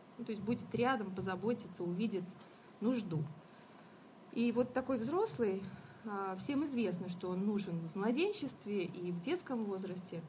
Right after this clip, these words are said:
но по мере взросления эта нужда немножко меняется. И в подростковом возрасте, как вы знаете, она сменяется практически на что-то противоположное, когда становится важным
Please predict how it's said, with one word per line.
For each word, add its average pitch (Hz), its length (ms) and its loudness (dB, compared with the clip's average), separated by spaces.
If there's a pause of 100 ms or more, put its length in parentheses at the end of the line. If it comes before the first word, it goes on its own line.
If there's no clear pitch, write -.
(360)
но 220 120 0
по 233 100 2
мере 262 260 4
взросления 254 800 2
эта 254 220 -2
нужда 214 360 2
немножко 226 600 -2 (320)
меняется. 208 680 0 (520)
И 202 400 0 (120)
в - 40 -8
подростковом 240 500 4
возрасте, 214 600 0 (240)
как 185 140 -10
вы 196 80 0
знаете, 214 520 2 (420)
она 202 220 2
сменяется 220 480 2
практически - 520 -4
на 202 120 -4
что-то 208 220 -4
противоположное, 196 1000 2 (500)
когда 175 220 -8
становится 208 480 -2
важным 220 460 2